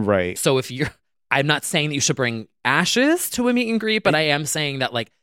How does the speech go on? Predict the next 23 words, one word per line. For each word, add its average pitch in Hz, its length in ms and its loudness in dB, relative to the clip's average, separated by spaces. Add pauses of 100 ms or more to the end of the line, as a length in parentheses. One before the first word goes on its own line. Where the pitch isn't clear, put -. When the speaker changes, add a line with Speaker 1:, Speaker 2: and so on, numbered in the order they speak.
(200)
Speaker 2:
that 123 280 2
is 127 320 2
a 123 100 -2
time 113 400 -2
that 110 140 -4
you 110 160 -4
have 113 160 -6
paid 110 320 -4
for 98 560 -6
to - 100 -8
get 101 140 -6
your 107 80 -10
photo 101 500 -2
and 101 100 0
have 120 100 2
Speaker 1:
Right. 101 180 4
Speaker 2:
a - 20 -6
one-on-one 101 440 -6
moment 92 320 -6
to - 60 -4
Speaker 1:
And - 100 0
Speaker 2:
be 101 60 -4
like, 98 200 -4